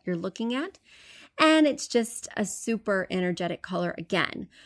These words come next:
So it's just hard to find it at lots of places because it doesn't have a level of sophistication that a lot of stores would want. You're rarely going to see it at a store like Ballard Designs or Z Gallerie, that tomato orangey red.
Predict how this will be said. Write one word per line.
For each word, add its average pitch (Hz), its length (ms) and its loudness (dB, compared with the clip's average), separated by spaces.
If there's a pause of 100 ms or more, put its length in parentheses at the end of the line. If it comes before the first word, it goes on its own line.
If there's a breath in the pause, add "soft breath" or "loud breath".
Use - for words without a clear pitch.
(120 loud breath)
So 269 260 2
it's 277 200 -6
just 330 220 -2
hard 285 460 0
to 254 100 -4
find 247 340 0
it 202 120 -2
at 170 100 -8
lots 170 260 -4
of 170 120 -10
places 180 360 -4
because 190 280 -6
it 185 100 -8
doesn't 196 340 -2
have 180 580 -4 (800)
a 190 80 2
level 196 300 4
of 175 100 -2
sophistication 180 800 -2
that 175 120 -2
a 170 40 -2
lot 170 200 0
of 170 60 -4
stores - 280 -6
would 165 160 -6
want. - 240 -6
You're 180 220 0
rarely 185 400 0
going 180 180 0
to 170 120 -4
see 175 200 -2
it 175 80 0
at 165 100 -2
a 175 60 -4
store 175 320 -4
like 170 240 -6
Ballard 175 380 0
Designs 175 580 -4
or 175 140 -4
Z 175 340 0
Gallerie, 170 560 0 (300 loud breath)
that - 180 0
tomato 180 760 0 (100)
orangey 170 580 0
red. 165 400 -6